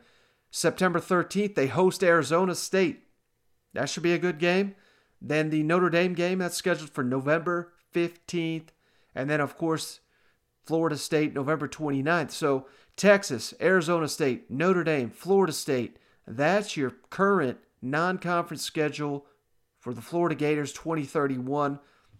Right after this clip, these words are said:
I know that could change, subject to change ten years out. But, hell, this is a new day here in Gainesville when we're talking about non-conference scheduling.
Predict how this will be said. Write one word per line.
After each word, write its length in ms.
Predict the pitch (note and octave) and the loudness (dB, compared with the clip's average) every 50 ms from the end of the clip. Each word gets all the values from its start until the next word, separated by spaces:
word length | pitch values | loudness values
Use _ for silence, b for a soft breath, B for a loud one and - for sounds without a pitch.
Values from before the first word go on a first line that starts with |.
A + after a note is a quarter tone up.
| _ _ _ _ - | _ _ _ _ -2
I 120 | C#3 D#3 E3+ | 0 2 2
know 180 | D#3+ D3+ C#3+ | 2 2 0
that 220 | C#3 C#3+ C#3+ - - | 0 -2 -4 -4 0
could 220 | F3+ F#3+ F3+ - | 2 2 2 2
change, 440 | - - F3+ D#3+ D#3 D3+ D3+ D3 C#3 | 0 0 2 2 2 2 -2 -4 -6
subject 380 | - - F3+ D3 E3+ F3 - | -4 -4 -4 -2 -2 -6 -6
to 60 | D3 C3 | -6 -8
change 300 | - E3 D3+ D3 C#3 - | -2 -2 -2 -2 -2 -4
ten 200 | - F3 E3 D#3+ | -4 -4 -2 0
years 240 | D#3 D#3 C#3 B2+ | -2 -2 -2 0
out. 320 | D3 C#3 C3+ B2+ - - b b b b b b b b - | 2 2 2 2 0 -4 b b b b b b b b 2
But, 340 | D#3+ E3 D#3 - - - - _ _ _ _ _ - | 4 4 4 4 0 -10 -20 _ _ _ _ _ 0
hell, 220 | D3+ D#3 C#3+ A#2+ | 2 2 2 2
this 140 | - - D#3+ | -2 0 -2
is 140 | G3 F3+ G3 | 0 2 2
a 80 | F3+ | 2
new 160 | D#3+ F#3 G3+ | 2 2 2
day 240 | F#3+ F#3 F3+ F3+ E3+ | 4 2 2 2 2
here 200 | D#3 D#3+ E3 D#3 | 0 0 0 0
in 100 | D3 C#3 | -2 -2
Gainesville 640 | C3 D3+ D#3 D#3 C3+ C#3 D#3 D3+ D3+ D3 D3 b b b b b | -2 0 -2 -2 -2 -2 -2 0 0 0 -4 b b b b b
when 140 | - C3+ C#3 | -8 -4 -4
we're 80 | C3+ C3 | -4 -2
talking 320 | - E3+ D#3 D3+ C#3+ C#3+ | 0 0 0 0 0 -2
about 240 | C3 C3+ C3+ - - | 0 0 0 0 0
non-conference 680 | C#3+ D3 D#3 D3+ - - D#3+ D3+ C#3+ - B2+ - - | 0 0 0 0 -2 -2 -2 -2 -2 -2 -6 -10 -2
scheduling. 380 | - E3+ D#3 B2 A#2+ A#2+ A#2 | 0 0 0 0 -2 -6 -8